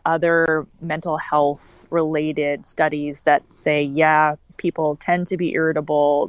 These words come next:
they have trouble sleeping, they have trouble concentrating, but we still really don't know what the long-term impacts are. There was one study that came out a couple of years ago that showed a slight increase in a couple of types of tumors in one community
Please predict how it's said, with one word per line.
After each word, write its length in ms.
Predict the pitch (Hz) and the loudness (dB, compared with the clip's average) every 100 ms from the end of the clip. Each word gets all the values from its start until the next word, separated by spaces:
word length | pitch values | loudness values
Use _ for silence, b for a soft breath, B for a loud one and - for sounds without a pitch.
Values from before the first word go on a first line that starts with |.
| - | -2
they 80 | |
have 120 | 143 143 | -6 -6
trouble 300 | - 170 160 | -6 -4 -4
sleeping, 520 | - 165 156 151 147 | -4 -4 -4 -6 -4
they 40 | |
have 100 | 139 | -6
trouble 280 | - 151 143 | -4 -4 -4
concentrating, 920 | - 165 160 165 160 147 139 139 143 - B B B | -6 -6 -6 -8 -6 -4 -4 -4 -12 -20 B B B
but 100 | 196 | 4
we 100 | 208 | 4
still 220 | - 185 | 4 4
really 260 | 240 285 226 | 4 4 4
don't 240 | 165 170 | 0 0
know 220 | 147 151 | 2 2
what 160 | 139 147 | 2 0
the 100 | 143 | 0
long-term 640 | 139 143 147 147 151 147 | 2 2 0 -4 -8 -8
impacts 500 | - 156 - 135 131 | -6 -8 -4 -4 -2
are. 180 | 139 135 | 0 0
There 100 | 139 | 0
was 200 | 139 - | -2 -2
one 160 | 170 196 | -2 0
study 300 | - 160 151 | 0 -2 0
that 120 | 147 | -2
came 220 | - 156 | -6 -4
out 100 | 147 | -2
a 40 | 139 | -2
couple 260 | 156 - | -4 -4
of 60 | 143 | -4
years 260 | 139 147 | -4 -4
ago 200 | 165 165 170 | 0 2 2
that 180 | 147 | 2
showed 420 | - - 156 147 - | 0 -2 0 2 0
a 80 | |
slight 420 | - - 160 151 - | -4 0 2 2 0
increase 640 | 156 156 - 160 147 143 | -8 -8 -6 -4 -4 -4
in 160 | - 156 | -4 -2
a 60 | 147 | -2
couple 280 | - 156 | -2 2
of 100 | 143 | 0
types 300 | - 143 - | 0 -2 -2
of 100 | 139 - | -4 -4
tumors 580 | 190 170 226 302 311 - | -4 0 2 2 0 -2
in 300 | 175 156 147 | 0 0 2
one 300 | 160 170 170 | 4 4 0
community 720 | - 165 160 160 170 165 165 | -2 -4 -2 2 4 4 2